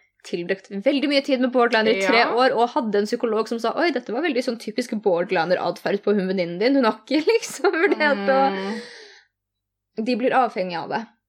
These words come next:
Speaker 2: Ja.
Speaker 1: er min opplevelse.
Speaker 2: Ja.
Speaker 1: For at plutselig så får man det man trenger, og det er liksom, så har det ikke så mye å si om det kommer fra en sprøyte, eller om det kommer fra et annet menneske.
Speaker 2: Nei.
Speaker 1: Og
Speaker 2: Nei.
Speaker 1: det er ikke rettferdig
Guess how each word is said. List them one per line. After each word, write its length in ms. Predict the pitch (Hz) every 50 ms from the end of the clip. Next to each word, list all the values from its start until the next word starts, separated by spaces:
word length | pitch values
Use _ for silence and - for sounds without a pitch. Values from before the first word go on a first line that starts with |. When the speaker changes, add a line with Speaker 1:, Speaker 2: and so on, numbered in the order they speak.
| _ _ _ _ _ _ _ _ _ _ -
Speaker 2:
Ja. 220 | 196 190 - - _ _
Speaker 1:
er 120 | - 240 233
min 180 | 220 214 196
opplevelse. 640 | 196 214 220 - - - - - - - - - 214 - _ _ _ _ -
Speaker 2:
Ja. 160 | 285 262 254
Speaker 1:
For 160 | - - 240
at 120 | 233 233 -
plutselig 460 | - 247 240 - - - - 208 208
så 120 | - 233 214
får 240 | - - 208 - 202
man 300 | 202 202 196 196 190 - - 196
det 140 | - - - -
man 160 | - - 196
trenger, 420 | 214 - - - - - - 220 247
og 420 | - - 214 220 214 214 214 202 208
det 80 | 202 208
er 60 | - -
liksom, 800 | - - - - - - - 202 196 185 190 190 185 - 190 208 -
så 140 | - 240 226
har 100 | 208 208
det 80 | 208 -
ikke 120 | - 202 -
så 60 | 214
mye 120 | 214 202 208
å 40 | 214
si 180 | - - -
om 140 | - - -
det 80 | - -
kommer 240 | - - - -
fra 120 | - - -
en 60 | 214
sprøyte, 400 | - - - - 208 - _ - -
eller 120 | - - -
om 100 | 110 -
det 80 | - -
kommer 160 | - - -
fra 100 | - -
et 60 | -
annet 200 | - 78 - -
menneske. 280 | - - - - - - -
Speaker 2:
Nei. 80 | 240 - - _ _ _ _ _ _ _ _ _ _ _ _ _ _ _ _ _ _ _ _
Speaker 1:
Og 160 | 262 233 233 220
Speaker 2:
Nei. 60 | 196
Speaker 1:
det 100 | 220 220 214
er 80 | 190
ikke 220 | 214 - - 185 180
rettferdig 340 | - - 214 180 175 175